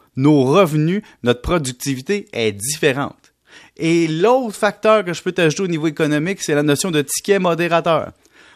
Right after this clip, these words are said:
Comme société, est-ce que notre idéal social-démocrate fait en sorte qu'on dit pas des fois, « Hey, il faut quand même maintenir un ticket modérateur. » Faut quand même pas oublier que si on mettait ça très proche de zéro, il y aurait peut-être plus de gaspillage. Alors, de mettre un espèce de coût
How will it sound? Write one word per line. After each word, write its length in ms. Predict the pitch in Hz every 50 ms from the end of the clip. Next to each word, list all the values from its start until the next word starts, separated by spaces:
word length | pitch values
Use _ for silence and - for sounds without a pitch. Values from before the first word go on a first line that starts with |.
| _ _
Comme 220 | - 180 190 185
société, 600 | - - 214 196 - 202 190 - - 240 233 - -
est-ce 180 | 165 175 -
que 120 | - - 233
notre 300 | 208 202 185 - - -
idéal 380 | 196 208 214 208 226 220 214
social-démocrate 1200 | 190 - 185 175 160 - 165 170 175 170 156 156 139 135 127 131 - 156 147 175 214 214 _ _ _ _ _ _ _ _ _ _ _ _ _ _ _ _ _ _ _ _
fait 220 | - - 190 202
en 160 | 202 185 160 147
sorte 340 | - - 185 226 220 -
qu'on 200 | - 139 143 135
dit 120 | 123 117 127
pas 140 | - 202 196
des 180 | 156 143 131 127
fois, « 280 | - - 202 208 - -
Hey, 220 | 175 208 214 208
il 60 | 160
faut 280 | - - - 180 160 139
quand 200 | - 208 208 196
même 260 | 196 208 233 240 220
maintenir 600 | 190 175 160 151 151 - 175 180 196 202 196 170
un 80 | 151 127
ticket 320 | 123 - - - 180 175
modérateur. » 640 | 160 156 139 147 160 143 147 143 - 190 202 190 170 139
Faut 80 | 156
quand 140 | 151 170 170
même 160 | 190 208 196
pas 80 | 175 190
oublier 260 | 165 147 156 190 208
que 180 | - - 139 139 - - - - _ _
si 240 | - - - - 226
on 80 | 220
mettait 280 | 202 190 185 - 185 165
ça 200 | 160 - 220 202
très 380 | 202 - - 202 208 220 214 208
proche 460 | 208 - 180 185 208 214 202 170 151
de 120 | 147 131 123
zéro, 420 | 131 139 143 151 175 226 233 208 - - - - _ _ _
il 80 | 117
y 40 | 127 147
aurait 180 | 160 180 -
peut-être 320 | - 208 202 196 - _ _
plus 380 | - 226 240 262 262 247 208
de 100 | 180 170
gaspillage. 720 | 156 156 160 160 - - - 165 160 180 190 190 180 156 160
Alors, 180 | 180 208 214
de 120 | 180 196 202
mettre 200 | 254 285 - 214
un 140 | 180 175
espèce 460 | 180 175 - - - 220 220 202 170 156
de 120 | 151 139
coût 460 | 139 139 - _ - - - 165 151